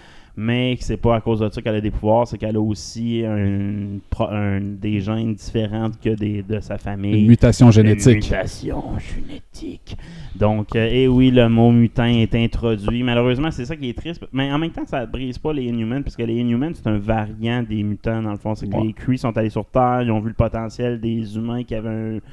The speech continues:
Speaker 1: certain moment des mutants, des, des gènes mutants, puis ils ont fait un, une expérience pour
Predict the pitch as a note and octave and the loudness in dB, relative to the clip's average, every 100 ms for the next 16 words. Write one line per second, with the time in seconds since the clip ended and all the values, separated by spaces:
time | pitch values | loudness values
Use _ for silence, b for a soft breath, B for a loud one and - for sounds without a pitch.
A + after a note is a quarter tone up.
0 | b b b - G#2+ - A2+ A2 A2 A2 | b b b -8 -8 -4 -4 0 0 0
1 | G#2+ A2+ A#2 A2+ A2 A2 G2+ A2 G#2+ G2+ | 0 -2 -2 0 0 0 0 -2 -2 -2
2 | G#2 G#2 G2+ G2+ G2 G#2+ G2 G#2+ A2 G#2 | 0 0 0 -2 -2 0 0 0 0 -2
3 | - A2+ A#2+ A2 G2+ A2 A2+ G#2 b b | -2 -4 -2 -4 -4 -2 -2 -2 b b
4 | b b G2+ G#2+ G2+ A2+ G#2 A#2 B2 A2 | b b -4 -4 -2 -2 0 0 -2 2
5 | A#2 A2 | 2 2